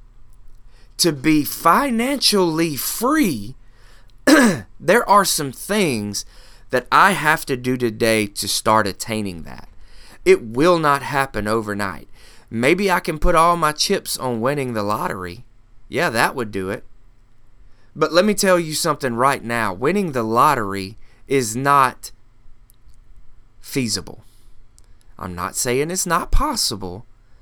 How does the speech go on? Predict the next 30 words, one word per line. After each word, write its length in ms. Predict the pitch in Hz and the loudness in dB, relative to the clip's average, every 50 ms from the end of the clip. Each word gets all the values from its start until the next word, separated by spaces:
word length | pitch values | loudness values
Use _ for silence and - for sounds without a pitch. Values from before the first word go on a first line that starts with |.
| - - - - - - - - - - | -20 -20 -20 -20 -20 -20 -20 -20 -10 -6
I'm 120 | - 190 | -4 -4
just 180 | 196 226 233 - | -2 0 0 0
saying 340 | - 247 233 190 131 107 98 | 2 2 0 0 0 -2 -4
it's 180 | - - - | -4 -4 -2
not 520 | 147 147 151 156 156 160 160 160 156 - - - - - - - - | -2 -2 0 4 6 6 6 6 4 2 -4 -20 -20 -20 -20 -20 -16
feasible 840 | - - - - 240 247 226 208 156 135 131 107 95 110 107 104 101 | -16 -12 -2 0 2 4 4 4 4 2 -2 -4 -4 -4 -6 -4 -4
to 100 | 107 101 | -4 -4
say, 380 | - - - 127 117 113 110 | -4 -2 -2 0 0 0 -2
"One 360 | 101 104 117 143 185 214 208 | -2 -4 -2 -2 0 0 0
day 340 | 175 151 139 135 135 127 - - | 0 0 2 2 2 0 -2 -2
I'm 300 | - 131 156 185 190 175 | 0 2 2 2 0 -2
gonna 280 | 151 147 139 135 127 120 | -2 0 0 0 -2 -4
play 320 | - - 139 131 131 131 | -8 -6 -4 -2 -2 -2
the 120 | 110 113 | -2 -4
lottery," 640 | 107 107 120 160 185 165 135 110 101 98 95 92 92 - _ - - - - - - - - | -6 0 2 4 4 4 4 0 -4 -6 -8 -10 -12 -16 _ -20 -20 -20 -20 -20 -20 -12 -6
and 600 | 147 147 143 143 139 135 131 127 127 117 - - | -2 -2 0 0 0 0 -2 -2 -6 -8 -12 -12
truth 360 | - - 185 180 185 - 143 | -6 0 2 2 2 0 -2
be 140 | 139 147 143 | -2 -2 -2
told, 540 | 131 - 165 175 190 180 143 120 113 101 - - - - - | 0 2 4 4 6 6 4 2 0 -4 -6 -12 -14 0 4
I 120 | 160 190 | 4 4
don't 180 | 190 151 127 - | 4 4 0 -2
spend 360 | - - - 135 131 127 123 | -6 -4 -2 -4 -4 -2 -2
time, 360 | - 143 135 143 139 139 - | 0 2 4 4 4 2 0
<laughs> 40 | - | 2
effort, 380 | 156 180 170 175 - 156 147 | 4 4 4 4 2 0 0
and 80 | 127 139 | 2 2
energy 480 | 147 175 196 185 151 123 113 127 131 135 | 2 4 4 2 2 0 -2 0 2 2
on 160 | 135 143 147 | 2 2 2
actually 440 | 147 165 185 185 - 196 190 208 208 | 2 0 0 0 0 2 2 2 2
playing. 540 | 202 - 247 285 294 233 151 104 90 95 | 2 2 4 4 6 4 4 0 0 -4